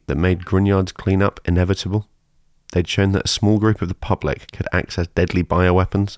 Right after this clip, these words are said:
and move them around the country without being caught. That was enough. The cleanup operation didn't begin until nineteen eighty-six, and the lengths to which the M O D went to launder the island were rather absurd.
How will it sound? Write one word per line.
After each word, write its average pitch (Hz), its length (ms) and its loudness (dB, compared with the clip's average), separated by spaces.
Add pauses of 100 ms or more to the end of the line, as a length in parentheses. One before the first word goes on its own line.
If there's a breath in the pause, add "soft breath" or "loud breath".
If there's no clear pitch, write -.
(120)
and 87 140 -2
move 95 220 2
them 87 100 -2
around 87 180 2
the 80 80 -2
country - 380 -2
without 85 240 -2
being 85 180 0
caught. 92 300 0 (840)
That - 180 -2
was 82 100 -6
enough. 82 360 -4 (260)
The 139 100 2
cleanup 113 340 2
operation 107 520 2
didn't 95 240 0
begin 90 340 2
until 80 240 0
nineteen 85 400 2
eighty-six, - 600 -4 (160)
and 90 120 0
the 87 60 2
lengths 95 340 2
to - 80 -2
which - 220 -2
the - 100 -4
M 90 140 2
O 90 60 2
D 87 120 0
went 85 300 0
to 92 100 -4
launder 92 320 2
the 92 120 2
island 95 340 2
were 82 140 -4
rather 85 380 0
absurd. 85 440 -2